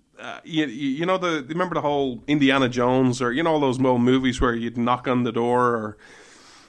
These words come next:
I actually had two images going through my head. First of all, you know, you knock on the door and, like, you know, it's like a secret maze and you find, like, the golden circle or the, you know, a pot of gold.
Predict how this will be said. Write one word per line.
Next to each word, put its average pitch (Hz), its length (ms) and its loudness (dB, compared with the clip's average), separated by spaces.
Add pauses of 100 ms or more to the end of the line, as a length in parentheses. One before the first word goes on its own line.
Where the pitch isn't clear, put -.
I 147 100 2
actually 156 200 2
had 139 100 0
two 160 180 6
images 120 300 4
going 120 180 2
through 117 140 -2
my 113 60 4
head. 113 100 0
First 175 260 0
of 147 60 -2
all, 131 180 0
you 131 80 2
know, 127 80 2
you 123 140 0
knock 135 260 2
on 131 120 2
the 117 80 0
door 123 340 2
and, 113 80 0
like, 113 260 -2
you 131 100 0
know, 110 200 -4 (420)
it's 131 180 0
like 127 140 0
a 123 60 0
secret 156 440 -2
maze 127 420 4
and 120 260 0
you 127 80 2
find, 135 440 4
like, 113 180 0
the 113 80 -8
golden 123 380 2
circle 123 480 -2
or 117 180 -2
the, 104 220 -4
you 110 100 -2
know, 107 160 0
a 98 60 -4
pot 131 280 2
of 120 80 0
gold. 120 560 0